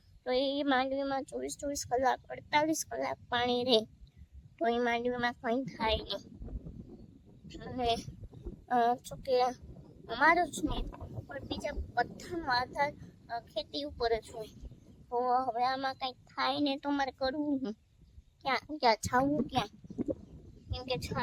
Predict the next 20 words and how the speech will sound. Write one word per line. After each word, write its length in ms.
આ 120
માંડવી 440
છે, 240
આ 80
માંડવી 380
જો 140
આખી 320
ડૂબી 360
ગઈ, 200
આખી 380
આખી 320
ડૂબી 260
ગઈ 180
કે 120
એને 100
ક્યાંક 480
કેમ 180
એક 140
એટલી 280
એટલી 260